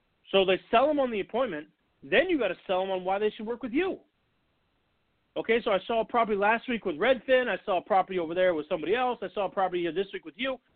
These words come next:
Why should I work with you? You have to convince through either a sales pitch or just your general, you know, your general personality.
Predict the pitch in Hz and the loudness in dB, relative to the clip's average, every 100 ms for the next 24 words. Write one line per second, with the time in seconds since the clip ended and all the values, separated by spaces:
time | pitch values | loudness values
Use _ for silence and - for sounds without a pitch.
0 | _ 165 180 226 262 247 254 254 226 285 | _ 4 4 4 0 0 0 0 -2 0
1 | 180 185 208 160 180 147 262 - 226 226 | 2 0 0 -2 -2 2 0 0 -4 -2
2 | 208 202 175 147 - 208 247 - 277 269 | 0 0 0 -2 2 2 2 0 0 -2
3 | - _ _ _ _ - 180 135 214 226 | -14 _ _ _ _ 4 4 4 0 0
4 | - _ _ _ _ 170 185 147 196 214 | -8 _ _ _ _ 2 2 4 2 4
5 | 208 202 - 202 175 180 - _ _ _ | 2 0 -2 0 0 0 -6 _ _ _
6 | _ _ _ _ _ - 190 147 202 214 | _ _ _ _ _ -2 0 2 2 4
7 | 202 - 220 208 196 233 320 185 127 127 | 0 2 0 2 0 2 2 2 -2 -8